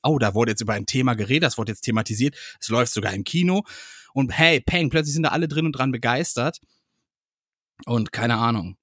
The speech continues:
Kann auch sein, dass das totale Quatschfilme sind, ne? Kann sein, dass das wirklich, was, dass da wirklich irgendwo noch ein wertvoller Inhalt irgendwo drin ist, ein aufklärerischer oder so. Können wir alles nicht sagen, ich hab's nicht geguckt.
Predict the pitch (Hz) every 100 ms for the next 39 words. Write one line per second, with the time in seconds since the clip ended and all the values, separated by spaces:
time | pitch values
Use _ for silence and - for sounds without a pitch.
0 | - 139 147 147 151 147 - - 156 160
1 | 160 180 - - 185 190 175 185 196 156
2 | 165 156 147 143 147 135 135 - 139 139
3 | 123 120 127 127 - - 127 131 143 147
4 | 151 160 143 135 131 123 123 131 131 123
5 | 180 175 180 - 170 175 160 143 160 151
6 | - 165 160 - 160 147 151 135 143 135
7 | 139 - - - - - 151 127 123 143
8 | 135 117 135 156 151 147 - 113 - -
9 | 175 170 -